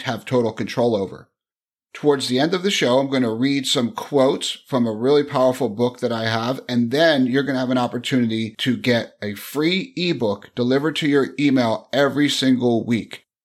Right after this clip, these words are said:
You can be one of the first people to be part of my new free ebook of the week club. I will give you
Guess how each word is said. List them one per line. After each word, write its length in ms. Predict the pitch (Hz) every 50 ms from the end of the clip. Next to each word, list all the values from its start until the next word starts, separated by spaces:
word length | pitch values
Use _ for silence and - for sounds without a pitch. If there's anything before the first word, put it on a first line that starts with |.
| _ _ _ _ _ _ _ _ _ _ -
You 160 | 127 147 151
can 220 | - 165 143 135
be 220 | 135 139 135 131 113
one 260 | - - - 127 120
of 20 |
the 80 | 110 110
first 320 | - 151 139 147 151 -
people 260 | - 139 131 131 123 117
to 180 | - - 127 113
be 160 | 101 117 117
part 340 | 110 - 131 127 123 120 -
of 280 | 101 117 113 101 90
my 180 | 101 110 107 110
new 260 | 104 107 110 107 104
free 460 | 101 - - - 117 113 110 104 - -
ebook 440 | 123 131 127 127 123 120 113 - -
of 180 | 113 117 101 92
the 120 | 101 95
week 200 | 101 135 147 -
club. 440 | - - 175 160 175 202 190 202 - _ _ _ _ _ _ _ _ _ _
I 120 | 117 117
will 180 | 113 113 110 107
give 240 | 101 123 123 113 113
you 440 | 113 110 107 104 101 98 85 67